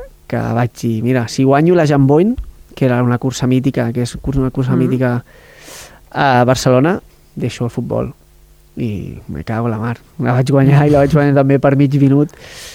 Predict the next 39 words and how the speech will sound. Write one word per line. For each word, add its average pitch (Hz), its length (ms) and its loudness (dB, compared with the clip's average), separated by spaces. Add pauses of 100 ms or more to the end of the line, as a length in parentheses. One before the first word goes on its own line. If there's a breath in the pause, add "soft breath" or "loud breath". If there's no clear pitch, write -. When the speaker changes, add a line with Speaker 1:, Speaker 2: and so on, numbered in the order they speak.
(260 loud breath)
Speaker 1:
i 143 100 4
vaig 139 220 2
haver 127 180 4
de 123 760 -4
reafirmar 123 420 -2
aquesta 123 260 -2
decisió. 120 400 -4 (680 soft breath)
Speaker 2:
I 190 120 -2
quan 196 320 2
estàs 185 320 0
a 233 80 2
punt 202 400 0
de 190 160 0
córrer 175 300 0 (180)
en 175 100 0
una 175 220 0
cursa, 277 380 -6 (280)
en 190 120 -2
aquell 196 180 0
moment 214 300 2
et 226 100 -8
sents 180 380 -2
sol 240 300 2
o 180 680 -2 (160)
sents 180 420 -4
que 185 100 -6
tens 175 200 0
l'entrenador 180 580 2
allà 180 220 0
amb 170 120 -2
tu 220 140 0
o 247 220 2 (120)
què 202 120 -6
és 180 80 -4
el 185 100 -6
que 185 80 -4
penses? 151 640 -6 (580 soft breath)
Speaker 1:
Realment 180 480 2
ara 151 500 2